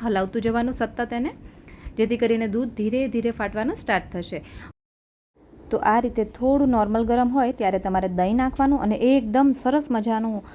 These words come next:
આમ વધારે પડતું ગરમ થઈ જાય ને પછી એના અંદર તમારે જો આ રીતનું એકદમ ધુમાડા નીકળે, જોયું? તો આ રીતનું થાય ને એટલે થોડી વાર હલાવતું જવાનું અને પછી એકવાર મમ્મીને દેખાડી દો કે બરાબર થાય છે ને ભાઈ.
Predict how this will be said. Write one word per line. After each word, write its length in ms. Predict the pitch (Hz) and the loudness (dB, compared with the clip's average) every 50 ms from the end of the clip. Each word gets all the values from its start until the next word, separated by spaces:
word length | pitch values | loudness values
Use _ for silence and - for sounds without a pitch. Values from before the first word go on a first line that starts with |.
| - - - - - - - - - - - - | -16 -16 -16 -16 -20 -20 -20 -20 -20 -20 -16 -8
આમ 240 | - 214 214 220 214 | 0 2 4 4 6
વધારે 340 | 190 202 202 175 226 240 269 | 6 4 6 6 4 4 4
પડતું 300 | 262 262 240 - 269 240 | 2 -2 -2 -2 -2 0
ગરમ 300 | 220 240 240 254 269 277 | 2 2 4 4 4 4
થઈ 160 | 269 269 277 | 4 4 2
જાય 200 | 247 349 403 403 | 2 2 0 0
ને 180 | 320 226 170 - - - - - - - - - - | 0 0 -2 -4 -8 -14 -18 -18 -18 -18 -18 -14 -2
પછી 280 | - 233 226 226 - 311 | 2 2 2 4 4 4
એના 220 | 330 294 233 208 | 6 6 6 4
અંદર 260 | 202 202 202 196 208 202 | 2 0 2 0 0 0
તમારે 520 | - 208 202 202 202 208 220 208 214 233 - - - | 0 -2 0 2 0 0 0 -2 -4 -6 -8 -8 -2
જો 120 | 180 214 | 2 2
આ 200 | 214 - 190 196 | 2 4 2 2
રીતનું 280 | 196 202 202 - 202 190 | 2 0 0 0 -2 -2
એકદમ 340 | 185 175 175 226 262 262 262 | -2 -2 0 2 4 4 6
ધુમાડા 340 | 233 226 196 196 180 170 | 4 4 2 0 0 0
નીકળે, 300 | 160 165 156 156 160 165 | 0 0 -2 0 -2 -4
જોયું? 300 | 160 - 214 226 294 494 - - - - - - - - - - - - - - | -4 -2 0 0 0 0 -2 -8 -16 -18 -18 -16 -16 -14 -14 -16 -16 -18 -6 2
તો 60 | 208 | 4
આ 100 | 180 180 | 4 4
રીતનું 320 | 185 190 - - 247 254 | 4 2 -2 0 0 0
થાય 220 | 254 349 427 453 381 | 2 2 2 2 2
ને 100 | 302 302 | 2 0
એટલે 360 | 320 - - - - 208 208 | 0 -4 -8 -12 -8 -8 -4
થોડી 220 | 214 226 226 226 | 0 2 2 4
વાર 160 | 233 254 254 | 4 2 2
હલાવતું 380 | 233 233 220 202 196 196 - 226 | 4 4 4 2 2 0 -2 0
જવાનું 360 | 226 240 247 262 277 349 - - - - - - - - - - - - - | 0 2 2 2 0 0 -2 -6 -14 -16 -14 -14 -14 -14 -12 -14 -14 -10 -4
અને 120 | 208 208 214 | -2 -2 -2
પછી 560 | - - 233 233 226 - 240 233 190 190 - 208 | 2 2 2 2 2 2 0 0 0 -2 -2 -4
એકવાર 220 | 214 214 240 226 | -2 0 2 4
મમ્મીને 380 | 226 220 196 190 190 190 196 185 | 4 4 4 2 0 0 -2 0
દેખાડી 340 | 180 180 175 - 190 185 | -2 -2 -2 -2 -2 -2
દો 140 | 180 196 190 | 0 -2 -2
કે 60 | 180 | -2
બરાબર 360 | 180 180 180 185 185 185 202 190 | 0 -2 0 0 0 0 -2 -2
થાય 240 | - 220 208 214 | 0 -2 -2 -2
છે 120 | 214 - 349 | 0 -2 -2
ને 180 | 453 480 320 | 0 2 2
ભાઈ. 180 | 226 208 170 156 | 2 2 0 0